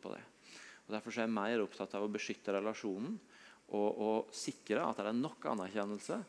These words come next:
til at en har rom til også å si, «Men det kan jo hende at du skulle tenkt på det også.» Eller, «Det gjorde litt vondt når du sa det.»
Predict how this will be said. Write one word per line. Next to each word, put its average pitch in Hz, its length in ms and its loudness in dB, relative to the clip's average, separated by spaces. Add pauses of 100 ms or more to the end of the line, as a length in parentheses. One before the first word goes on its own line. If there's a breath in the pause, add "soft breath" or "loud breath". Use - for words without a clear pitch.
(360 loud breath)
til 101 100 0
at - 80 -4
en 110 160 0
har 113 160 4
rom 113 300 2
til 104 160 0
også 101 240 -4
å - 20 -8
si, 95 160 -2 (480)
«Men 104 140 -8
det - 20 -16
kan - 240 -4
jo 139 80 -4
hende 104 160 -6
at - 80 -10
du - 80 -6
skulle - 160 -6
tenkt 95 240 -4
på 107 160 -2
det 98 160 2
også.» - 400 -6 (220 loud breath)
Eller, 110 180 0
«Det 120 80 4
gjorde 104 320 2
litt 110 220 -2
vondt 120 340 -4
når 107 80 -2
du 107 80 -4
sa 95 240 -2
det.» - 140 0